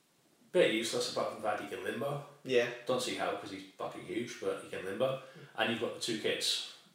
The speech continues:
Speaker 1: You've got, um, Hermes' kid
Speaker 2: Yeah.
Speaker 1: and, um, I'm sure he was Hubert,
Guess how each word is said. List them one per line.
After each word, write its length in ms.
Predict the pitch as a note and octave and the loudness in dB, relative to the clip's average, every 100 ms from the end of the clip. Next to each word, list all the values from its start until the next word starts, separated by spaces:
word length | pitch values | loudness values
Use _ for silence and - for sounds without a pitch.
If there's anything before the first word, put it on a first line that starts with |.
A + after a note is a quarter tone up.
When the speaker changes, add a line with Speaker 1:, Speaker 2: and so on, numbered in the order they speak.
| _ | _
Speaker 1:
You've 140 | A#2+ A2 | -4 2
got, 300 | G#2 - F#2+ | 4 6 4
um, 160 | - - | 0 2
Hermes' 480 | B2 G#2+ G2 - - | 4 4 2 -4 0
kid 200 | F#2 F#2+ - - | 2 2 -2 2
Speaker 2:
Yeah. 180 | A#2 A2 - G#2+ F#2+ F#2 | 6 6 6 4 4 0
Speaker 1:
and, 120 | F#2 - - | -4 -2 0
um, 440 | - F2+ F3 F3 - - _ - | 2 2 0 -6 -12 -20 _ -8
I'm 60 | |
sure 160 | E3+ E3 | 0 2
he 80 | A2 | 2
was 100 | G2+ | 0
Hubert, 360 | F#2+ F2+ F2 | 0 0 -2